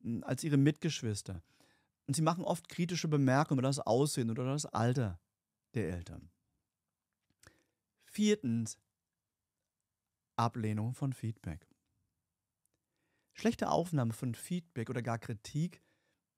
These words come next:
was dazu führt, dass die Kritik als übertrieben abgetan wird, die Quelle wird diskreditiert,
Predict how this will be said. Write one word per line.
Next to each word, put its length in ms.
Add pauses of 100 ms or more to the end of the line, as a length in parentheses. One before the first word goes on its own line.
(600)
was 100
dazu 260
führt, 220
dass 120
die 120
Kritik 500 (1300)
als 160
übertrieben 1080 (920)
abgetan 580
wird, 160 (180)
die 140
Quelle 480
wird 140
diskreditiert, 840